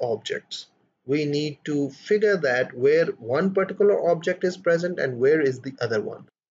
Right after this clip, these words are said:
Once we have segmented out all the objects, we can feed those segmented objects to the feature or extraction module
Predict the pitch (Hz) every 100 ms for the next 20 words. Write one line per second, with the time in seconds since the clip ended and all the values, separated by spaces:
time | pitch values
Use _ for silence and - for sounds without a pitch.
0 | - 208 285 - 277 247 185 170 - 139
1 | 139 131 131 170 156 123 117 - 113 110
2 | 120 160 208 147 143 - - _ _ -
3 | 156 202 202 190 180 185 - 226 254 208
4 | 180 165 165 160 143 135 127 135 127 -
5 | 120 117 127 131 - 139 143 143 120 -
6 | 117 120 120 - 120 - 117 - 120 110
7 | 113 139 220 220